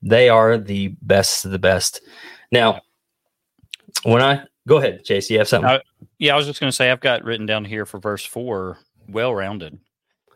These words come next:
Speaker 2: mean, these,
Speaker 1: Yeah.
Speaker 2: these guys are well-rounded. Um, and, you know, as fathers, hopefully we all desire for our, our children to be well-rounded. And I think that there's a place for us to even emphasize them being well-rounded in,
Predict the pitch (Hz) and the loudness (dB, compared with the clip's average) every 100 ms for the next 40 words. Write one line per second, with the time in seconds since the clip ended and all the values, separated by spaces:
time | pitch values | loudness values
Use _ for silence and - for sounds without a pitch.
0 | _ 98 107 139 127 - 123 131 123 120 | _ -14 -4 0 0 0 -10 -4 -2 -2
1 | 98 95 101 110 104 104 107 104 113 - | -6 -8 -6 -6 -6 -8 -8 -12 -14 -12
2 | 98 95 92 98 98 95 85 - 98 95 | -10 -8 -10 -14 -14 -14 -16 -14 -12 -10
3 | 92 110 117 - 101 110 98 90 - 110 | -6 -6 -6 -6 -4 -4 -6 -12 -12 -12
4 | - 104 98 95 95 76 98 101 95 _ | -12 -12 -12 -12 -12 -10 -8 -8 -10 _
5 | _ _ _ _ - 98 101 101 101 101 | _ _ _ _ -16 -8 -6 -4 -6 -10
6 | 101 104 104 - _ - 98 180 190 101 | -6 -6 -6 -10 _ -14 -10 -10 -10 -14
7 | - - 101 104 98 95 90 87 95 104 | -18 -20 -14 -12 -10 -10 -10 -12 -14 -16
8 | _ _ _ _ 113 113 113 160 175 - | _ _ _ _ -6 -6 -6 -8 -8 -10
9 | 147 127 107 107 - 117 139 - 113 107 | -8 -8 -8 -10 -6 -4 -4 -6 -6 -6
10 | - - 107 110 104 104 101 - 101 98 | -6 -12 -12 -12 -12 -12 -12 -6 -6 -8
11 | - _ _ 107 107 104 104 104 98 101 | -14 _ _ -14 -12 -12 -14 -14 -12 -10
12 | 104 95 101 107 101 _ 95 95 98 92 | -10 -10 -10 -12 -14 _ -16 -14 -12 -14